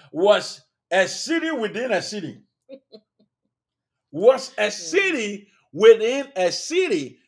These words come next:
Speaker 1: It was a huge hospital with everything within there. The hosp-, the hospital has its own police. It, everything <laughs> was there. So if nobody led you there, you will not be able to access it.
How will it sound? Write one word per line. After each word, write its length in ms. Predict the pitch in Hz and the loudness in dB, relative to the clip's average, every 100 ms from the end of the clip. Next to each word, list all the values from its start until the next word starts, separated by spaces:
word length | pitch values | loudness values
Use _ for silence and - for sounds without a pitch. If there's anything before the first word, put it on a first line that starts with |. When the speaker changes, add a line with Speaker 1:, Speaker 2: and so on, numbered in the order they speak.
| _ | _
Speaker 1:
It 80 | 165 | 4
was 240 | 175 175 | 4 2
a 100 | 143 | -8
huge 640 | 131 127 196 302 339 339 254 | -12 -4 -2 -2 -4 -2 0
hospital 680 | 254 269 - 269 277 254 - - _ _ | 0 -2 -6 2 4 4 0 -20 _ _
with 180 | 139 190 | -4 0
everything 1080 | 208 294 370 359 359 - 214 190 180 180 175 _ _ - | 2 6 8 8 4 -2 -2 -2 -4 -10 -14 _ _ -10
within 520 | 156 202 220 302 277 | 0 2 2 -4 -4
there. 240 | 147 90 - _ _ _ | -6 -6 -12 _ _ _
The 100 | 107 | -10
hosp-, 480 | 127 127 180 185 - _ | -8 -2 -2 -2 -8 _
the 160 | 156 160 | -6 -2
hospital 300 | 185 180 190 165 | -2 -2 -4 -4
has 80 | 156 | -6
its 180 | 156 | -10
own 280 | 160 185 185 - | -6 -4 -6 -8
police. 600 | 151 160 208 226 208 - _ _ | -6 -6 -6 -8 -18 -20 _ _
It, 200 | 151 170 165 | -8 -8 0
everything 580 | 226 311 247 160 143 127 - | 4 4 4 -4 -12 -14 -10
<laughs> 60 | |
was 220 | 170 170 - _ | -6 -6 -6 _
there. 180 | 175 175 - 123 - _ _ _ | -6 -6 -6 -20 -20 _ _ _
So 400 | - 208 214 208 202 | -8 -2 0 0 -2
if 160 | 202 | -2
nobody 640 | 190 214 359 370 285 262 233 | -2 -4 -2 0 2 0 2
led 360 | 226 285 240 | 2 2 0
you 80 | 180 | -4
there, 520 | 170 151 139 160 151 - _ - - _ _ | -6 -6 -2 -2 -4 -8 _ -10 -10 _ _
you 240 | 165 196 | -4 0
will 160 | 196 180 | 0 0
not 260 | 180 175 | -2 -4
be 120 | 151 160 | -2 -4
able 260 | 160 160 | -4 -8
to 120 | 156 123 | -10 -10
access 560 | 123 - 156 131 - | -10 -8 -6 -6 -6
it. 100 | 104 | -18